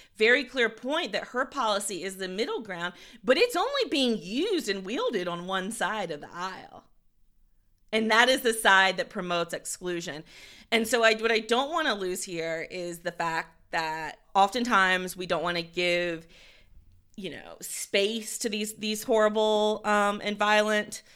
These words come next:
policies, and we don't wanna give them more attention than maybe they deserve. But in this case, they are using women and girls <laughs> sports, something that, uh,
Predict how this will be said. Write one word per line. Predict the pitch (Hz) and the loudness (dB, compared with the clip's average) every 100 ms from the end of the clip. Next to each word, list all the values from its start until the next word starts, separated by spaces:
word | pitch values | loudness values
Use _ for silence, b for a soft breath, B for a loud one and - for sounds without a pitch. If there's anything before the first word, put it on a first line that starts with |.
| b b b - | b b b 4
policies, | 240 233 226 247 226 226 | 6 8 6 2 0 0
and | 220 190 | 0 -2
we | 185 | 0
don't | 185 180 | 0 0
wanna | 175 180 | 0 0
give | 175 175 170 | 0 -2 0
them | 170 | -2
more | 170 170 165 | -2 0 0
attention | 165 226 208 208 226 220 | 0 0 0 0 0 0
than | 180 | -2
maybe | 160 165 | -6 -4
they | 165 160 | -4 -4
deserve. | 170 170 170 202 294 359 - B B B B | -4 -2 0 2 0 -2 -6 B B B B
But | 254 | 6
in | 269 240 | 6 2
this | 262 381 - | 2 2 -2
case, | - 320 262 202 | -4 -2 0 -2
they | - 247 | 0 0
are | 403 320 | 2 -2
using | 185 233 277 277 247 190 151 151 _ - | -2 -2 0 0 0 0 -4 -12 _ -6
women | 202 247 294 | 0 0 2
and | 285 277 | 0 -2
girls | 262 247 208 | 0 0 0
<laughs> | |
sports, | - 285 190 - - | -2 -2 -4 -6 -6
something | 214 214 269 294 | -4 -2 -2 -2
that, | 247 226 - B B B B 175 | -2 -4 -10 B B B B -4
uh, | 180 135 | -2 -2